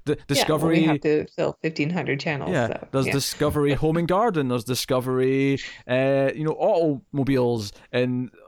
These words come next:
Speaker 1: one of them was Discovery Investigation
Speaker 2: And
Speaker 1: or
Speaker 2: every one of them has a Shark Week.
Speaker 1: And every <laughs> one of them would have a Shark Week.
Speaker 2: <laughs>
Speaker 1: Yes. Um, so
Speaker 2: Shark Week Home and Garden, that's interesting.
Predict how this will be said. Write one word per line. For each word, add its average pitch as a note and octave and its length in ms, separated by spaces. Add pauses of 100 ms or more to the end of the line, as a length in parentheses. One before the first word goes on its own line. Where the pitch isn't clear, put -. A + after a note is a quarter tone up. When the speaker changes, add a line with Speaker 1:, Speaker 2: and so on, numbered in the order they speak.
Speaker 1:
one C#3+ 180
of C#3+ 80
them C3 180
was A#2 140
Discovery A2 680 (400)
Investigation G#2+ 760
Speaker 2:
And G#2+ 80
Speaker 1:
or - 40
Speaker 2:
every G#3+ 220
one G#3 160
of G#3 80
them A3 120
has G3 220
a A3 40
Shark - 320
Week. - 380 (280)
Speaker 1:
And C3 100
every D3+ 160
<laughs> - 80
one F#3+ 140
of - 80
them E3+ 180
would D#3 80
have C#3+ 220
a - 40
Shark - 320
Week. - 200 (400)
Speaker 2:
<laughs> - 340
Speaker 1:
Yes. A#2 420 (300)
Um, G#2+ 480 (1000)
so B2 540 (640)
Speaker 2:
Shark - 380
Week D#3 160
Home E3 200
and D#3 120
Garden, C#3+ 360
that's - 240
interesting. D#3 560